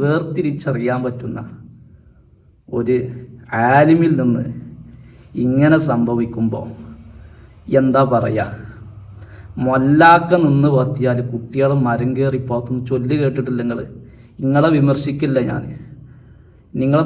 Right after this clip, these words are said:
നല്ല മോട്ടിവേറ്റ് ക്ലാസ് എടുക്കുന്ന ആളാണ്, നിങ്ങളെ ചാനലൊക്കെ നമ്മൾ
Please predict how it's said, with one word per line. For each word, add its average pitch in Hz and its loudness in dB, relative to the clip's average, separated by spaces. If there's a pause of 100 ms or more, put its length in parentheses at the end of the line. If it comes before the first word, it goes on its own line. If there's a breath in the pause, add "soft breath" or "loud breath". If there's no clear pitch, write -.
(100)
നല്ല 151 2 (140)
മോട്ടിവേറ്റ് 151 0
ക്ലാസ് 139 0
എടുക്കുന്ന 135 -4
ആളാണ്, 95 -6 (520 soft breath)
നിങ്ങളെ 135 0 (100)
ചാനലൊക്കെ 139 2
നമ്മൾ 135 2